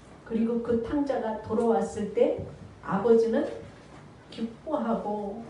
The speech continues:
끌어안고 잔치를 벌였지만 큰아들은 잔치 소리가 나는 것을 보면서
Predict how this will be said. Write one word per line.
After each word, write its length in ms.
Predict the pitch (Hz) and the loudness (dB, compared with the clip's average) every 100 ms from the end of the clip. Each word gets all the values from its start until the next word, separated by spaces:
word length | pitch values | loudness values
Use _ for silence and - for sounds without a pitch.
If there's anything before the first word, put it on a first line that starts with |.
| - | -10
끌어안고 920 | 330 330 240 208 202 - 202 196 196 | -6 -4 -2 -4 -6 -8 -6 -4 -6
잔치를 720 | - - 208 226 - 285 285 | -8 -2 0 0 0 -2 0
벌였지만 720 | 202 196 185 - 190 214 330 - - - - - - | 0 0 -2 -4 -6 -4 -4 -8 -16 -20 -20 -20 -20
큰아들은 640 | - 311 311 233 226 294 - - - - - - - - - - - - - - - - | -10 -4 -2 0 0 0 -2 -10 -16 -20 -20 -20 -20 -20 -20 -20 -20 -20 -20 -18 -16 -14
잔치 480 | - 220 233 - 240 | -4 -2 -2 -4 -8
소리가 400 | 262 233 226 208 | -6 -2 0 0
나는 320 | 185 185 185 | -2 -2 -2
것을 300 | 180 185 180 | -2 -4 -6
보면서 600 | 180 175 170 - 240 | -4 -6 -6 -6 -6